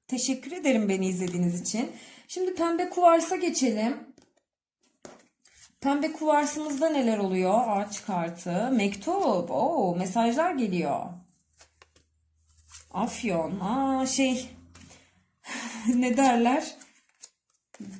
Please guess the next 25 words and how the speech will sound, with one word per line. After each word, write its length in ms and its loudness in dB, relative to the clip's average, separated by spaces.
Bizim, 580 2
oo, 240 -2
fareler 580 0
de 40 -2
geldi. 480 -2
Bizim 420 2
kolektifimizin 840 2
şeyi 340 2
vardı 320 4
ya, 300 2
basiretsiz 1120 -2
alkolikleri, 880 0
şu 200 -2
amatemciler. 1000 2
<laughs> 300 4
İşte 420 0
bu 120 2
deste 340 6
o 160 10
desteymiş. 580 2
Hem 220 8
de 100 2
pembe 360 4
kuvarsa 460 6
gelmiş. 440 4